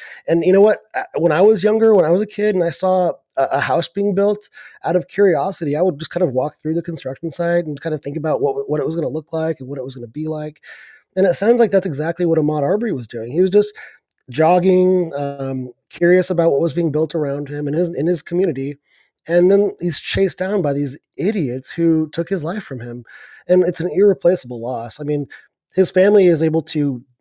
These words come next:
enjoy Thanksgiving knowing that justice has been, has been done,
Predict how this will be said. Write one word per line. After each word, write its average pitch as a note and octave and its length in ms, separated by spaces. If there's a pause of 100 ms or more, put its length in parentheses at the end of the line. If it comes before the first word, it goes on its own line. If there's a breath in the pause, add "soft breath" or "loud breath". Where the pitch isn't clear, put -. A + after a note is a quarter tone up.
(120)
enjoy E3 300
Thanksgiving D#3 760
knowing D3+ 240
that A2 160
justice D3 440
has B2+ 120
been, B2+ 400
has C3 120
been A2+ 220
done, D#3 460